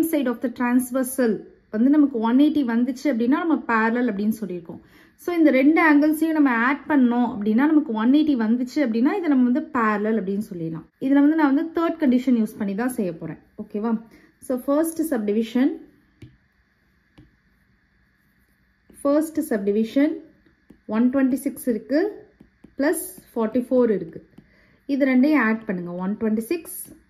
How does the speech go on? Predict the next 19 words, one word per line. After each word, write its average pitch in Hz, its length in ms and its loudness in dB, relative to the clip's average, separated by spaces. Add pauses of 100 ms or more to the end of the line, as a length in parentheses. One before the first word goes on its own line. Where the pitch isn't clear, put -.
பிளஸ் 330 300 -2
ஃபார்ட்டி 190 340 -8
ஃபோர் 208 260 -4
பண்ணுங்க. 165 280 -6 (1600)
So, - 80 -10 (120)
இங்க 220 180 2
வந்து 247 180 2 (200)
seven, 214 340 -2 (1000)
one 254 160 4 (120)
seventy 226 340 0
degree 196 220 -2 (100)
வரும். 165 220 -6 (1300)
So, - 120 -6
நமக்கு 285 320 2
இது 285 160 2
வந்து 262 140 2 (160)
is 320 100 -4 (140)
not 339 240 2 (100)
equal 262 220 0